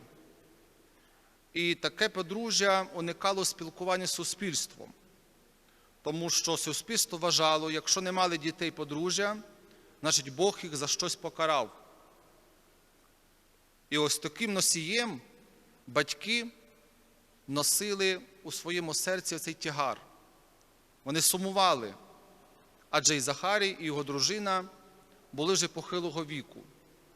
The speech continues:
Вони сумували, що в них немає потомства, немає дітей. Але Господь завжди над такими творить чудеса. Якщо Господь затримує у подружжя дітей, це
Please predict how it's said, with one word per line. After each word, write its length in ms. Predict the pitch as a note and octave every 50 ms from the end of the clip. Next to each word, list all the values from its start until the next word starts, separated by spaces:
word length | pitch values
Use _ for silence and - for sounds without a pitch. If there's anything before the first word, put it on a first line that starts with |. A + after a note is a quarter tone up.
| - - _ _ _ _ _ _ _ _ _ _ _ _ _ -
Вони 180 | D3 D#3+ E3+ F3
сумували, 520 | - - F#3 F3+ F#3 F#3+ G#3+ G3+ F#3+ F3+
що 180 | D#3+ - - D3+
в 40 |
них 220 | D#3 E3+ D#3+ - -
немає 300 | E3 E3+ E3 E3 E3 D#3+
потомства, 720 | - E3 D3+ - F#3 F3 D3 B2+ - - - - G#2 G2+ G2+ - - - - -
немає 360 | C#3+ C#3+ D3+ D3+ D3 D3 C#3+
дітей. 480 | C3 C#3+ D3 - - C#3 A#2 G2+ G2+ A2 - - - - - - - _ _ - - _ _ _ _ _ _ _ _ _ - _ _ _ _ _ _ _ _ _ _ - D3
Але 140 | D3+ D#3 D3
Господь 440 | C#3 D3 - - - - G#3 G#3
завжди 380 | F#3 D#3+ F3 D#3 D3+ D3+ G#3 G#3+
над 140 | G3 F3 -
такими 600 | - D#3 - - G#3 A#3 A#3 G#3+ F#3 D3+ B2 A2 - - - - - - - - - - - - - - _ _ _ _ _ _ _ _
творить 420 | - C#3 E3 G3 G3 F#3 F3+ F3+
чудеса. 580 | - - F3+ E3 E3+ E3 - - D#3+ C3 G#2 F#2 - - - - _ - - _ _ _ - - - _ _ _ _ _ _ _ _ _ _ _ _ _ _ _ _
Якщо 240 | - C3 - - E3
Господь 340 | D3+ E3 - - - G#3 G3
затримує 520 | F3+ F3 - - G3 G#3 G3+ F#3+ F3+ F3
у 60 | E3 D3+
подружжя 460 | - D#3+ D#3+ D3 F3+ G#3+ G3 - D#3+
дітей, 560 | C#3 C#3 C#3+ - - G#3+ A#3 A#3 F#3 A#2+ - - - - - - - - - - - - - - - -
це 400 | - E3 D#3+ E3 D#3+ D#3+ D3+